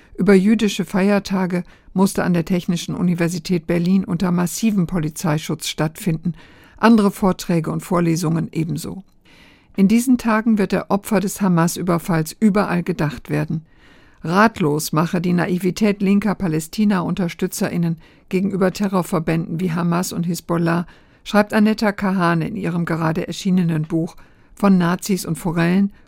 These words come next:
Kolumnen über die Reparatur der Welt. Es umfasst eine Auswahl ihrer Kolumnen für die Berliner Zeitung und die Frankfurter Rundschau seit zweitausendneun. Ein spannendes gesellschaftspolitisches Protokoll der vergangenen fünfzehn Jahre.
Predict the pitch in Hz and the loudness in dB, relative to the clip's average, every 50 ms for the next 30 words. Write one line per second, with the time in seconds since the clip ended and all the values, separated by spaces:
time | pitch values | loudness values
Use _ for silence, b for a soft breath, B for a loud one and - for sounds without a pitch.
0 | b - - 220 202 190 190 185 185 185 185 180 190 160 185 170 175 165 170 180 | b 2 4 6 6 6 6 4 4 2 2 0 -2 -2 -2 -2 0 -2 -2 -4
1 | 165 - 180 156 156 156 - - 160 151 165 160 160 - 147 151 - 175 - - | -6 -4 -4 -4 -4 -6 -6 -6 -6 -4 -4 -4 -4 -4 -6 -6 -8 -10 -14 -18
2 | - _ _ _ B B B B B B B B - 196 - 208 208 196 226 240 | -20 _ _ _ B B B B B B B B -4 -2 0 0 2 2 2 2
3 | 240 240 - - 202 196 - - - 170 202 240 240 - 220 196 190 175 - 170 | 2 0 0 0 0 2 2 2 2 2 2 2 2 0 0 2 2 2 0 -2
4 | 170 170 165 160 - 202 180 185 196 208 214 214 196 196 - 185 175 175 185 170 | -2 -2 -4 -2 -2 0 0 2 2 2 2 2 0 -2 -2 -4 -4 -2 -2 -2
5 | 165 165 165 185 156 160 - - 185 143 151 - - 151 - - 156 - 165 - | -2 -2 -2 -2 -4 -4 -4 -4 -4 -4 -4 -4 -6 -6 -6 -6 -6 -8 -8 -6
6 | - 160 156 156 - 160 160 170 170 156 175 170 170 185 - - 185 165 156 B | -4 -4 -4 -4 -4 -6 -4 -2 -4 -2 -2 -2 -4 -4 -2 -2 -2 -2 -2 B
7 | B B B B B - 196 185 180 - - - 170 165 160 165 170 151 156 160 | B B B B B -2 0 0 0 -2 -4 -2 -2 -2 -2 -2 -2 -2 -2 -2
8 | 165 160 156 - 165 143 139 143 143 160 b b b b b b b b b b | -2 -4 -2 0 2 2 2 0 -2 -4 b b b b b b b b b b
9 | - - 175 170 - - - 190 196 220 240 285 240 214 - 202 196 - - 180 | -4 -2 -2 -2 -4 -4 -2 2 4 6 6 6 6 4 4 0 -2 -2 -2 -4
10 | 147 156 190 175 180 185 - 214 175 - - - - 190 175 180 170 - 185 170 | -2 0 0 0 0 0 0 -2 -4 -4 -6 -4 -2 -2 -2 -2 -2 -4 -4 -4
11 | - 175 160 156 - - 170 156 - 160 - - - 180 175 185 175 160 160 - | -2 -4 -6 -4 -4 -4 -4 -4 -4 -6 -6 -4 -2 0 0 0 0 -2 -2 -4
12 | - 170 175 165 156 151 156 160 156 156 156 - - - 180 156 156 - - - | -6 -4 -2 0 0 0 0 0 -2 -2 -4 -8 -8 -6 -6 -6 -6 -6 -8 -4
13 | - 170 160 160 160 - 156 160 - - | -2 -2 0 0 -2 -2 -4 -6 -8 -8